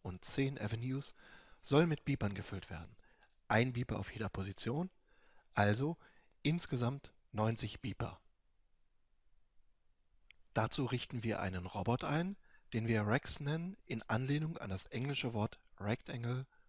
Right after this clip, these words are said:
für Rechteck. Und wir richten Rex auch gleich mit den benötigten neunzig Beepern ein. Das sind die Anweisungen, die Robot Rex ausführen soll.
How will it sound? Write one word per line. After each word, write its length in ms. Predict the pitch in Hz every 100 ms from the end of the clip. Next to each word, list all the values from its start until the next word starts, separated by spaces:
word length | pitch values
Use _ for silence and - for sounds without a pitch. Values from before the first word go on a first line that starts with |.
| _
für 240 | - 101 101
Rechteck. 400 | 98 - - - - _ - _ - _ - - - - - - _ _ - - -
Und 340 | 151 190 -
wir 140 | 117 107
richten 280 | 127 -
Rex 420 | 104 107 - - -
auch 220 | 104 -
gleich 340 | - 117 -
mit 140 | 123 107
den 140 | 101
benötigten 580 | 98 107 139 135 - 117
neunzig 460 | 107 104 - -
Beepern 320 | - 107 92 -
ein. 260 | 90 92 - - - - - - - - - - _ _ _ _ _ _ _ _ - _ - _
Das 420 | 131 165 - -
sind 180 | 117 107
die 160 | 107 -
Anweisungen, 680 | 131 123 123 127 127 135 139 - _
die 80 | 117
Robot 420 | 107 101 101 -
Rex 280 | 113 - - -
ausführen 420 | 104 104 - 101
soll. 240 | 98 90